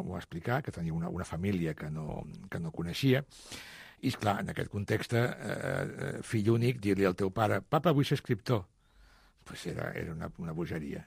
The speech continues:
I el teu pare que et diu, «No siguis burro, que et fotràs de gana, fill meu, que això per jalar no dona. Aquest és un país, és un país de burros que ningú llegeix.» Això m'ho va dir, «Un país de burros, aquí ningú llegeix. Què vols dir que fer llibres? Si això,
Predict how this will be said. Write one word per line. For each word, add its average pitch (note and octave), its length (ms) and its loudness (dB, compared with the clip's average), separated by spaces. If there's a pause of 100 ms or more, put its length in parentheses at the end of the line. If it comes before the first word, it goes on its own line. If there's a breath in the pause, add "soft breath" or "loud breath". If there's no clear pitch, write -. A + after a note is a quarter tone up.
I - 80 -8
el - 80 -8
teu - 160 -8
pare E2 240 -6
que E2+ 140 -8
et E2+ 80 -8
diu, F2 260 0
«No F2 320 -4
siguis E2+ 320 -4
burro, A2 320 2
que G#2+ 80 -4
et - 80 -8
fotràs G2 320 0
de F#2+ 80 0
gana, F#2+ 320 2
fill G2 160 -2
meu, F2+ 240 0
que F#2+ 80 -4
això G2 160 -4
per G#2+ 160 -2
jalar G2 240 0
no G#2+ 80 2
dona. G#2 300 2 (260 loud breath)
Aquest G2 240 0
és G#2 80 2
un G#2 80 2
país, A#2 320 4
és E2+ 160 0
un A2+ 80 2
país A#2+ 240 2
de G#2 80 -2
burros A2+ 240 4
que A#2 80 0
ningú G2 240 2
llegeix.» G#2+ 480 2 (160 loud breath)
Això - 160 -8
m'ho C#3 160 2
va F#2 80 2
dir, C3 240 0
«Un - 80 -6
país A2 240 -2
de G#2 80 4
burros, C3 240 2
aquí A2+ 80 -4
ningú F3+ 240 2
llegeix. G2 400 2 (240 loud breath)
Què - 80 0
vols C#3+ 240 4
dir G2+ 80 2
que - 400 -4
fer F#2+ 160 -2
llibres? F2+ 400 -2 (240 loud breath)
Si F#2+ 160 -2
això, A2 240 2